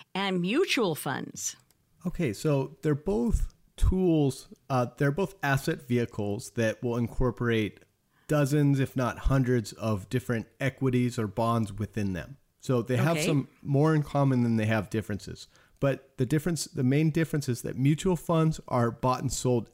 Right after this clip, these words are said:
Speaker 2: after the market closes,
Speaker 1: Oh,
Speaker 2: while
Speaker 1: oh.
Speaker 2: E T Fs, they fluctuate all day, just like stocks. You're gonna buy and
Speaker 1: Oh.
Speaker 2: sell them just like stocks.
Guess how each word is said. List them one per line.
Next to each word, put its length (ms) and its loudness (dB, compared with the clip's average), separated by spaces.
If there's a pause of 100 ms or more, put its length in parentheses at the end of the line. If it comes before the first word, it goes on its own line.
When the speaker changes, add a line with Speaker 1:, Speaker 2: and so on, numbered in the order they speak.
Speaker 2:
after 340 0
the 100 0
market 420 0
closes, 680 0 (480)
Speaker 1:
Oh, 200 0
Speaker 2:
while 260 4
Speaker 1:
oh. 60 0
Speaker 2:
E 80 2
T 260 -4
Fs, 220 -2
they 120 0
fluctuate 680 -2
all 220 2
day, 360 2
just 540 -2
like 240 0
stocks. 680 -2
You're 120 -4
gonna 180 2
buy 240 0
and 80 4
Speaker 1:
Oh. 60 -2
Speaker 2:
sell 200 0
them 280 0 (480)
just 320 0
like 240 0
stocks. 640 -2